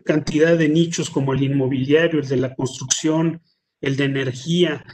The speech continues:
el de los seguros, el, el aspecto legal de, del,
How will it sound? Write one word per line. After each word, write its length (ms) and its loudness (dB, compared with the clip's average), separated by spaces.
el 160 -2
de 80 0
los 160 0
seguros, 760 -2
el, 320 -2
el 400 -2
aspecto 460 0
legal 600 2
de, 200 -2
del, 320 -4